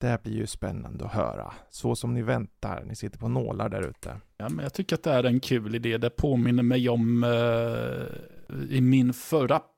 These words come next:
Speaker 2: podd som jag hade med en kompis då vi hade nå-, ett segment vi kallar för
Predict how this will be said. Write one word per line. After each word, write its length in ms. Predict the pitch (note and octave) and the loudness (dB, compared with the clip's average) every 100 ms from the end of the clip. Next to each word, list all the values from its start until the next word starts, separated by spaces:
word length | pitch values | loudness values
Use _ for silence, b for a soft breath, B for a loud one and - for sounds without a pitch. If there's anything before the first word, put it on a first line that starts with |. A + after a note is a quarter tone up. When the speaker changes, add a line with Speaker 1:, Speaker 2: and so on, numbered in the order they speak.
| - - | -2 0
Speaker 2:
podd 280 | A2+ A2+ | 0 -2
som 220 | A#2+ - A#2+ | -2 2 2
jag 80 | |
hade 200 | B2 A#2 | 2 0
med 120 | A2+ A#2 | -2 -2
en 100 | A#2 | -2
kompis 540 | B2+ A#2 - C3 - | 0 0 0 -2 0
då 80 | C#3 | 0
vi 140 | B2 | 0
hade 280 | C3 A#2+ A#2+ | 0 0 2
nå-, 220 | A#2+ A#2 | 2 2
ett 180 | - A#2 | -2 -2
segment 480 | - C3 A#2 A2+ - | 0 0 0 0 -4
vi 40 | |
kallar 240 | - B2 A#2 | -4 -2 -2
för 180 | B2+ | -2